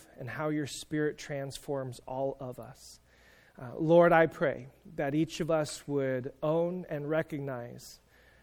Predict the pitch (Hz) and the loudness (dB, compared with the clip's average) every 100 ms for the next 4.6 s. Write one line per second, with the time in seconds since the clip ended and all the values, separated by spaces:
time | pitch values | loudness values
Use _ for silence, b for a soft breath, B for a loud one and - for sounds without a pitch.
0 | - 147 139 151 147 - 170 196 220 214 | -2 0 2 0 -2 4 8 10 8 6
1 | - 202 175 156 147 147 135 - 139 127 | 0 2 2 2 0 -2 -4 -6 -6 -8
2 | 117 120 139 139 147 135 117 160 156 131 | -10 -10 -6 -4 -2 -4 -6 -2 -2 -2
3 | - 151 - 147 131 135 127 - 131 - | -6 -8 -6 -6 -4 -6 -10 -14 -16 -12
4 | 127 127 131 123 143 | -10 -10 -10 -10 -10